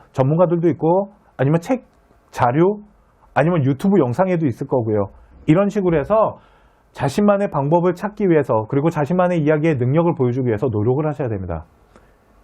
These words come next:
이거 말고도 되게 많은 능력이 있을 수 있겠죠. 이런 것들을 하나하나 찾아가면 좋지 않을까라고 생각을 합니다. 오늘 제가 리더십과 문헌자료 분석을 보여드린 이유는 가장 생활기록부를 하는 데 있어서 좀 보편적으로, 네,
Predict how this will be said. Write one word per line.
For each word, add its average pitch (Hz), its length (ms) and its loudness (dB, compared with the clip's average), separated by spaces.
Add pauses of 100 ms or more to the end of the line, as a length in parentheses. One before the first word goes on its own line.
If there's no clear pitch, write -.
(460)
이거 190 160 4
말고도 202 500 -2
되게 170 240 -2
많은 151 320 0
능력이 165 360 0
있을 165 200 -2
수 190 120 -4
있겠죠. 139 520 -4
이런 165 220 0
것들을 220 280 -2
하나하나 233 420 -2
찾아가면 233 540 -2
좋지 143 300 -4
않을까라고 135 580 -2
생각을 156 400 -4
합니다. 131 380 -4 (240)
오늘 196 220 2
제가 190 400 0
리더십과 208 680 0 (220)
문헌자료 208 440 2
분석을 175 400 0
보여드린 151 420 0
이유는 131 380 0 (360)
가장 202 480 0 (160)
생활기록부를 233 800 0
하는 220 200 -2
데 208 80 2
있어서 156 320 0
좀 180 140 -2
보편적으로, 202 920 0 (280)
네, 117 260 0